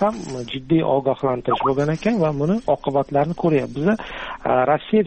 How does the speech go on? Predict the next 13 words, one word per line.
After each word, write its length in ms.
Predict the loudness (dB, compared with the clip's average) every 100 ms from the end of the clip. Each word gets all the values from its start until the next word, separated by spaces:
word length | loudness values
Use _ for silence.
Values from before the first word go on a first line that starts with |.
| 0
Federatsiyasi, 960 | 0 2 2 0 0 2 2 -2 0 2 2 0 2
e, 40 | 4 4 4 2 -2 -12 -20 -20 -20 -20 -16 0
hech 160 | 0 0 0
qanday 360 | 0 2 2 2 0
sababsiz, 640 | 0 2 0 -4 -2 -2 -2 -12
e, 300 | -6 -2 -2 -2 0
Suriyaga 480 | 4 6 4 4 4
aralashdi. 600 | 2 2 0 -4 -6 -2 -2 -4 -14 -20 -20 -20 -20 -18 -16 -10
Suriya 500 | 0 4 6 6 4 4
va 100 | 0
Suriyada 480 | -2 0 2 2 2
bo'lgan, 320 | 2 2 2 0
e, 160 | -6